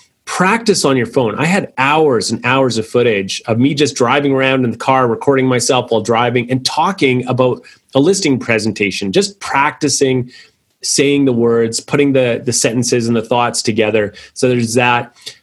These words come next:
But the biggest thing is document. Just document your life, what you're doing throughout your day to day. And then every week, learn some new skill in video editing software,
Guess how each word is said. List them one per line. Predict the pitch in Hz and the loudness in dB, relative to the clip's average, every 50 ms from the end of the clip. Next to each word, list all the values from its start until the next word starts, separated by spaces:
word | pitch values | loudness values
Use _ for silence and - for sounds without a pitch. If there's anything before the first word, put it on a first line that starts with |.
| _ - | _ -4
But | - - | -2 0
the | 170 151 | 0 2
biggest | 135 190 208 196 214 214 - | 2 2 2 2 0 0 2
thing | 156 143 131 127 | 0 2 2 2
is | 120 117 117 117 104 - - _ - 120 104 - | 2 2 0 0 -2 -6 -10 _ -18 -16 -6 -2
document. | - 139 131 139 131 - - 120 101 92 92 95 | 0 2 2 2 0 0 -2 -2 -2 -4 -6 -8
Just | - 107 92 - - | -8 -8 -8 -4 -2
document | - 120 127 156 - - 190 185 190 190 - | 0 0 0 0 0 0 0 0 0 0 0
your | - 185 185 | -2 0 0
life, | 170 139 123 113 107 104 104 101 - - - _ _ _ _ - 139 - - _ _ _ _ _ _ _ _ | 0 0 0 0 0 -2 -2 -6 -10 -20 -20 _ _ _ _ -18 -18 -18 -20 _ _ _ _ _ _ _ _
what | - 131 139 | -2 0 0
you're | 170 160 | 0 0
doing | 131 143 139 139 135 | 2 2 2 2 0
throughout | 135 - 131 127 123 | 0 0 0 0 0
your | 131 120 | -2 -2
day | 107 - 117 113 117 113 | 0 0 0 0 0 -2
to | 117 - 113 | -4 -6 -4
day. | 101 113 104 101 101 101 98 - - _ _ _ _ - | -2 0 0 2 0 -2 -2 -6 -10 _ _ _ _ -4
And | 123 123 | 0 0
then | 131 131 135 135 131 135 - _ - | 2 2 2 0 -2 -6 -10 _ -2
every | 147 156 139 127 135 127 117 110 | -2 0 0 2 0 0 0 -2
week, | 104 104 117 135 139 117 92 - - - - _ _ _ _ _ _ _ - | -2 0 0 0 0 0 -2 -4 -10 -16 -20 _ _ _ _ _ _ _ -6
learn | 107 110 127 147 156 160 160 165 160 156 - - - _ _ - | -2 0 2 2 2 2 0 0 0 -2 -4 -6 -14 _ _ -10
some | - - - - 143 143 156 160 165 165 - - | -8 -6 -2 0 0 2 2 2 0 -2 -2 0
new | 135 131 135 135 135 131 | 0 2 2 2 2 0
skill | 127 - - - - 123 117 113 110 110 110 104 101 - _ _ _ _ _ _ _ | 0 -2 -4 -2 0 0 2 2 2 0 0 -2 -4 -10 _ _ _ _ _ _ _
in | - 120 117 113 113 110 | -2 0 0 2 0 0
video | 98 104 123 120 120 127 120 117 113 | 2 2 2 2 2 2 2 2 2
editing | 117 117 113 110 113 110 110 107 104 - - _ - | 0 0 0 0 0 0 -2 -2 -4 -6 -12 _ -8
software, | - - - 113 104 98 - - - - - - - | -4 -2 0 0 0 0 -2 -6 -6 -6 -8 -10 -14